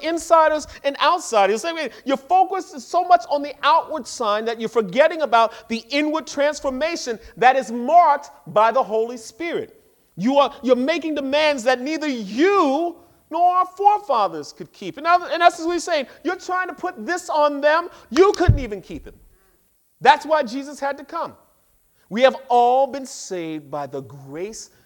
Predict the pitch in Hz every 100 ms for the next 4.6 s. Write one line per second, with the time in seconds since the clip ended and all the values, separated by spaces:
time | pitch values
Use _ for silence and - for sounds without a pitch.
0 | _ 185 170 120 139 127 123 123 120 123
1 | 117 117 113 - 185 208 190 180 160 _
2 | _ _ 190 190 156 117 117 _ _ -
3 | 143 107 104 120 110 110 107 - - -
4 | 117 98 78 - -